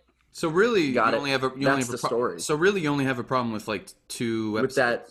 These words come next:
Speaker 1: like, two, three
Speaker 2: I th-, I th-,
Speaker 1: episodes.
Speaker 2: yeah, I think I have a problem with that, with the middle.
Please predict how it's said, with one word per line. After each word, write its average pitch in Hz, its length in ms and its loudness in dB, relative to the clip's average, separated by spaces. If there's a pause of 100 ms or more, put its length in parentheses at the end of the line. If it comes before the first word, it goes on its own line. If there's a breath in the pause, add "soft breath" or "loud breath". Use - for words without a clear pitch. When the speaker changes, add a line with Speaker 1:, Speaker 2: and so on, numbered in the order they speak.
Speaker 1:
like, 98 200 -6
two, 110 180 -4
three - 140 -2
Speaker 2:
I - 20 -2
th-, 98 100 -2
I - 60 -2
th-, 143 140 0
Speaker 1:
episodes. - 260 -18 (120)
Speaker 2:
yeah, 135 300 2
I 120 80 -2
think 147 220 -4
I 135 80 2
have 110 320 -2
a 101 40 0
problem 107 380 0
with 107 200 -6
that, 95 360 -4
with 104 220 -6
the - 80 -4
middle. 82 360 -6